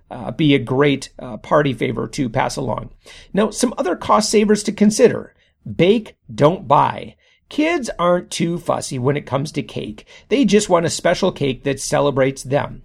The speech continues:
You might consider cupcakes. Now, cupcakes can double as part of the party fun. Bake the cupcakes, but don't decorate them. Instead, provide some frosting and some sprinkles or candies and let the kids decorate their own. Hmm, if the weather's good,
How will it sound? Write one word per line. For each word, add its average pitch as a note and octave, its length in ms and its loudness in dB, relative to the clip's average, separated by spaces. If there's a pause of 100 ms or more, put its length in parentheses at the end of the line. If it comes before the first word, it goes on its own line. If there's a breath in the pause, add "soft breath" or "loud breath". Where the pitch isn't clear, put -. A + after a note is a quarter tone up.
(280 soft breath)
You B2 100 -4
might C#3+ 220 2
consider G3 360 0
cupcakes. - 720 -6 (220 soft breath)
Now, - 60 -4
cupcakes C#4 540 -4
can G#3+ 180 -2
double G3 360 2
as E3 140 -4
part E3+ 240 -2
of F3 60 -4
the F3 80 0
party D#3+ 320 -2
fun. B2 420 0 (320 loud breath)
Bake D3 240 -2
the - 80 -4
cupcakes, - 580 -2
but G#3 140 -2
don't F4 220 -4
decorate D3 540 2
them. - 220 -6 (220 soft breath)
Instead, G#3 460 -2
provide D3 420 2
some F#3+ 140 -2
frosting A3 500 0
and A3 80 2
some D#3+ 140 -2
sprinkles A#3 560 2
or D#3 80 0
candies A#3+ 520 2 (220 loud breath)
and B2 160 -4
let B2+ 160 2
the A#3+ 80 0
kids G3 420 4
decorate D3+ 600 2
their E3 180 0
own. C3 380 0 (160)
Hmm, B2+ 380 -2 (120)
if D3+ 160 -6
the E3 100 -2
weather's F#3+ 340 6
good, D#3+ 320 0